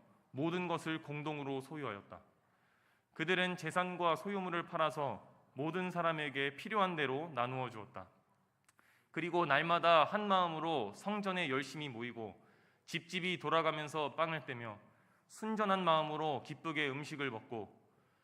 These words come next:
하나님을 찬양하였다. 그래서 그들은 모든 사람에게서 호감을 샀다. 주님께서는 구원받는 사람을 날마다 더하여 주셨다. 아멘.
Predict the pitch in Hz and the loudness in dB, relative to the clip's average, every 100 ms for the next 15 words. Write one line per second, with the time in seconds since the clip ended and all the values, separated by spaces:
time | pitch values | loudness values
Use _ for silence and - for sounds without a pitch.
0 | _ - 190 180 170 160 147 - 170 151 | _ 0 4 4 2 -4 -6 -6 -4 -4
1 | 113 113 104 98 - _ _ _ _ _ | -6 -8 -12 -14 -16 _ _ _ _ _
2 | _ 160 165 170 160 - 160 170 127 98 | _ 0 0 0 -2 -2 0 0 -2 -8
3 | - 151 185 190 185 175 180 175 165 156 | -6 0 2 4 2 2 2 0 -2 -4
4 | 156 147 165 202 202 180 160 143 127 - | -2 -2 -2 0 2 2 2 -4 -10 -12
5 | 101 - _ _ _ _ _ _ - 160 | -14 -14 _ _ _ _ _ _ -8 -6
6 | 165 165 160 156 165 117 101 - 156 175 | -4 -4 -2 -2 -2 -4 -10 -6 -2 0
7 | 165 160 156 160 147 135 147 160 - - | 0 0 -2 0 0 0 -4 -6 -14 0
8 | 123 139 147 131 131 151 156 - 123 127 | 4 6 6 4 2 0 -6 -8 -2 -2
9 | 123 131 117 101 - 101 98 _ _ _ | -2 -8 -12 -18 -18 -18 -20 _ _ _
10 | _ _ - 104 107 | _ _ -6 -6 -6